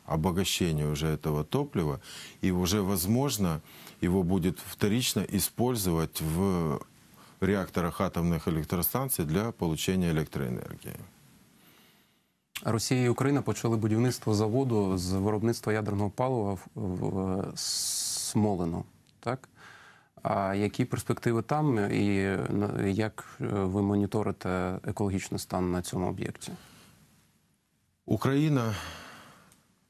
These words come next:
Speaker 1: очень богата залежами урановых руд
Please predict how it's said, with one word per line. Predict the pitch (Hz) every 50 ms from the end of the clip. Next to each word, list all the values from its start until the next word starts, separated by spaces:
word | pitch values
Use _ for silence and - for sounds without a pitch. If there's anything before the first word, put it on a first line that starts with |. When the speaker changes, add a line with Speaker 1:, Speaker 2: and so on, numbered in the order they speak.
| _
Speaker 1:
очень | - 120 107 - - 98 90
богата | 80 98 87 76 85 78 71 - - 69 71 73 73 - - - - - - - - -
залежами | - 82 95 92 85 85 80 73 80 80 80 80
урановых | 80 85 85 87 82 82 80 80 80 80 - -
руд | - 107 117 -